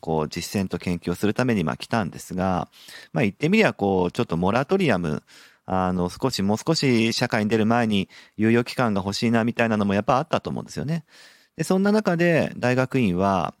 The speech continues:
えー、夜間大学院でしたので、えー、日中は学校の先生の仕事をして、えー、まあ、夜とか土日は大学院に行き、で、まあ、休日だとか空いた時間では、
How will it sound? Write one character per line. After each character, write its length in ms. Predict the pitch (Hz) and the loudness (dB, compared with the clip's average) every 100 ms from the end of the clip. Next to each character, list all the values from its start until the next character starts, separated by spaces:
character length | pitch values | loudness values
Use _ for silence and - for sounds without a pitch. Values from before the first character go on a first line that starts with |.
| _ | _
え 120 | 92 | -2
ー、 20 | |
夜 120 | 90 101 | 0 0
間 220 | 123 120 | 0 0
大 160 | 120 | 0
学 240 | 113 110 87 | 0 -2 -4
院 120 | 65 | -6
で 100 | 73 | -10
し 100 | - | -12
た 100 | - | -12
の 80 | 57 | -6
で、 320 | 85 85 71 - _ _ | -2 -2 -2 -8 _ _
え 120 | 92 | -4
ー、 20 | 95 | -2
日 180 | 113 - | -2 -2
中 220 | - 98 | 0 2
は 220 | 156 147 | 2 0
学 180 | 98 87 | -2 -4
校 100 | 92 | -4
の 80 | 90 | -4
先 180 | 87 85 | -4 -4
生 140 | 73 | -6
の 100 | 69 | -6
仕 140 | - | -8
事 240 | - - - | -10 -12 -14
を 80 | - | -12
し 100 | - | -4
て、 300 | 139 107 - _ - _ - | -2 -2 -4 _ -20 _ -2
え 380 | 92 90 87 | 0 0 0
ー、 40 | 92 | 0
ま 60 | 95 | 0
あ、 40 | |
夜 200 | 98 85 | 2 0
と 140 | - - | -4 -10
か 260 | - - - - | -8 -8 -10 -4
土 100 | 90 | -2
日 240 | 85 - | -2 0
は 160 | 160 143 | 2 2
大 160 | 101 | 2
学 220 | 95 - | 0 -2
院 140 | 85 71 | -4 -4
に 80 | 69 | -10
行 80 | - | -6
き、 320 | 135 110 - - - - - 151 | -2 0 -2 -12 -20 -20 -14 -4
で、 560 | 165 156 143 135 107 | 0 4 4 4 2
ま 120 | - 110 | 0 -4
あ、 20 | |
休 220 | - 104 | 0 0
日 220 | 92 - | 0 -4
だ 80 | 98 | -4
と 160 | - 71 | -4 -4
か 260 | 71 62 - | -4 -4 -2
空 120 | 92 | -4
い 40 | 90 | -2
た 120 | 90 | -2
時 100 | 90 | -2
間 200 | 120 135 | -2 0
で 80 | 170 | 2
は、 280 | 160 85 | 2 0